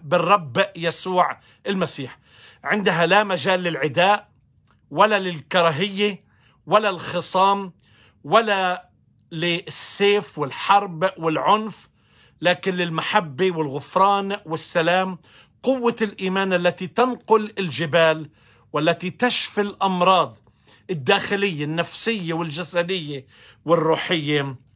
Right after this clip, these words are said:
أيضا. ثم محتاجين لما نصلي بمحضر الله نصلي باسم الرب يسوع المسيح، ومحتاجين نقرأ كلمة الرب. كلمة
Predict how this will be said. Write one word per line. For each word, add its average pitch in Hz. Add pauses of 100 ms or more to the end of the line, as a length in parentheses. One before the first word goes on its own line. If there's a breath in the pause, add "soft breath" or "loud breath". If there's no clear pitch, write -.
(200)
أيضا. 131 (580 soft breath)
ثم 240
محتاجين 220 (100)
لما 190
نصلي 214
بمحضر 185
الله 190
نصلي 196
باسم 190
الرب 165
يسوع 175 (380 soft breath)
المسيح، 175 (500 soft breath)
ومحتاجين 202
نقرأ 220 (1200)
كلمة 220 (220)
الرب. 170 (600 soft breath)
كلمة 254